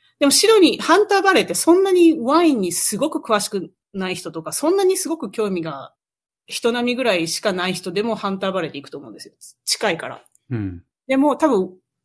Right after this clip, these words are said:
Speaker 1: そこにシドニーに着いてから、まあ、いろんなこうアクティビティがある中で、その中の一つとしてワイナリーに行くっていう方が多いと思うんですよ、ハンターバレーって。
Speaker 2: うん。なるほど。そうするとハンターではそういった人向けの楽しみを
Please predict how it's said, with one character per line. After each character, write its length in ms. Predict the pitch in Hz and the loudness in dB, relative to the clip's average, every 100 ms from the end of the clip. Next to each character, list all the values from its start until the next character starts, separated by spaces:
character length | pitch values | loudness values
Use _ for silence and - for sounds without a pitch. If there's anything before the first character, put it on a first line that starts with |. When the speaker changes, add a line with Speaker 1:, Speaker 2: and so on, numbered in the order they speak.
| _ | _
Speaker 1:
そ 140 | - 269 | 0 2
こ 100 | 302 | 4
に 80 | 269 | 2
シ 140 | 302 | 2
ド 120 | 285 | 2
ニ 120 | 262 | 2
ー 40 | 226 | 0
に 100 | 214 | 0
着 140 | 269 | -2
い 40 | 254 | -2
て 100 | 262 | 2
か 120 | 294 | 4
ら、 260 | 330 - | 4 2
ま 140 | 226 226 | 2 0
あ、 20 | |
い 100 | 208 | 2
ろ 120 | 208 | 0
ん 40 | 208 | 0
な 80 | |
こ 420 | 202 - _ 202 190 | -4 -12 _ -2 0
う 20 | |
ア 100 | 185 | -2
ク 80 | - | -4
テ 80 | |
ィ 40 | 208 | -8
ビ 100 | 185 | -4
テ 100 | 165 | -4
ィ 60 | |
が 80 | 165 | -2
あ 40 | 190 | -2
る 80 | |
中 220 | 185 190 262 | -4 -4 -2
で、 120 | 302 | -2
そ 120 | 240 | -2
の 100 | 214 | -2
中 220 | 247 233 | -2 -2
の 60 | 202 | -2
一 200 | - 220 | -4 -10
つ 80 | - | -8
と 100 | 208 | -8
し 120 | - | -4
て 180 | 285 233 | 0 2
ワ 160 | 185 | 0
イ 60 | 185 | 0
ナ 100 | 165 | -2
リ 80 | 156 | -4
ー 20 | |
に 100 | 147 | -8
行 100 | 151 | -12
く 120 | 160 | -14
っ 520 | - _ _ _ _ - | -16 _ _ _ _ -4
て 100 | 196 | 0
い 200 | 190 180 | 0 0
う 40 | |
方 240 | 190 190 | 0 2
が 80 | 190 | 2
多 80 | 175 | 0
い 20 | |
と 80 | 147 | -4
思 60 | 139 | -8
う 20 | |
ん 40 | |
で 60 | 135 | -8
す 40 | |
よ、 60 | 143 | -6
ハ 120 | 170 | -6
ン 60 | 160 | -6
タ 100 | 156 | -6
ー 20 | |
バ 100 | 151 | -6
レ 140 | 127 127 | -8 -12
ー 40 | |
っ 20 | |
て。 180 | _ - | _ -10
Speaker 2:
う 100 | 120 | -8
ん。 480 | 107 101 95 95 87 _ _ _ _ _ - | -6 -4 -6 -10 -16 _ _ _ _ _ 0
な 140 | 160 | 4
る 60 | 165 | 4
ほ 80 | |
ど。 100 | 160 | 4
そ 120 | 135 165 | 4 2
う 40 | |
す 60 | 185 | 4
る 80 | |
と 20 | 151 | 4
ハ 100 | 202 | 4
ン 40 | |
タ 120 | 190 | 4
ー 20 | |
で 80 | 156 | 4
は 80 | 139 | 2
そ 160 | 156 147 | 2 2
う 40 | |
い 60 | 151 | 2
っ 40 | |
た 260 | 147 160 139 | 0 0 2
人 240 | 135 151 | 0 -2
向 160 | 131 127 | -2 0
け 140 | 139 | 0
の 80 | 131 | 0
楽 320 | 127 - 127 | -2 -4 -4
し 100 | 131 | -4
み 100 | 135 | -6
を 300 | 110 107 - | -6 -8 -12